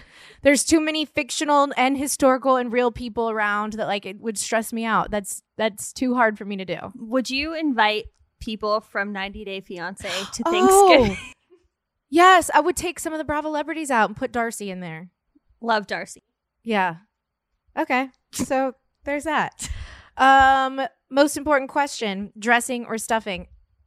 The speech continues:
Speaker 1: I didn't even know what dressing was, so
Speaker 2: Yeah,
Speaker 1: stuffing.
Speaker 2: I always called it stuffing. I think my grandpa calls it dressing.
Speaker 1: I think dressing is for a salad. Um, <laughs> I don't really, I've never even heard that.
Speaker 2: I feel like,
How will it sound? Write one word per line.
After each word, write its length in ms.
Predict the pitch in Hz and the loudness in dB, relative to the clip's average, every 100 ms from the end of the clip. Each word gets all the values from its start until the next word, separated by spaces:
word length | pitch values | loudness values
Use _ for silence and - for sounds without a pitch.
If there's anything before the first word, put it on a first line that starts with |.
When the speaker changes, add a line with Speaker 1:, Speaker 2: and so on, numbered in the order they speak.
| _ _ - | _ _ 2
Speaker 1:
I 80 | 247 | 2
didn't 140 | 262 | 2
even 140 | 247 | -2
know 100 | 233 | -2
what 100 | 220 | -2
dressing 300 | 202 196 196 | -2 -6 -6
was, 220 | 196 180 170 | -6 -6 -4
so 100 | 285 | 4
Speaker 2:
Yeah, 160 | 277 | 6
Speaker 1:
stuffing. 440 | 226 196 175 190 190 | 6 4 -6 -8 -4
Speaker 2:
I 160 | 262 302 | 0 0
always 180 | 370 381 | 0 -4
called 220 | 359 302 | -6 -6
it 100 | 262 | -4
stuffing. 380 | 277 254 254 233 | -2 -2 -4 -8
I 80 | |
think 180 | 233 320 | -8 -8
my 140 | 381 339 | -8 -8
grandpa 360 | 220 233 - | -6 -6 -8
calls 260 | - 196 190 | -8 -8 -10
it 100 | 180 | -12
dressing. 480 | 196 - - - - - | -10 -12 -14 -16 -18 -6
Speaker 1:
I 240 | 208 202 208 | -2 -2 -4
think 240 | 220 196 | -10 -10
dressing 340 | 214 190 202 | -10 -10 -12
is 140 | 190 - | -14 -14
for 100 | 175 | -14
a 80 | 185 | -10
salad. 540 | 220 - 185 240 233 _ _ - | -8 -6 -6 -8 -10 _ _ -14
Um, 560 | 202 180 170 185 190 202 247 | -10 -10 -12 -14 -18 -10 -8
<laughs> 1000 | - - - - _ _ _ _ - - | -8 -10 -20 -20 _ _ _ _ -18 -4
I 300 | 208 190 196 185 - | -2 -2 -8 -16 -8
don't 720 | 202 190 190 185 _ - - _ _ _ | -4 -4 -6 -12 _ -18 -18 _ _ _
really, 560 | 202 190 175 170 170 190 | -8 -6 -6 -8 -12 -12
I've 180 | 185 180 | -10 -4
never 260 | 202 185 175 | -2 0 -2
even 160 | 165 | -8
heard 200 | 165 135 | -12 -12
that. 180 | 123 - _ _ _ _ _ _ - | -10 -10 _ _ _ _ _ _ -4
Speaker 2:
I 80 | 254 | -2
feel 160 | 254 302 | 0 -4
like, 180 | 320 | -4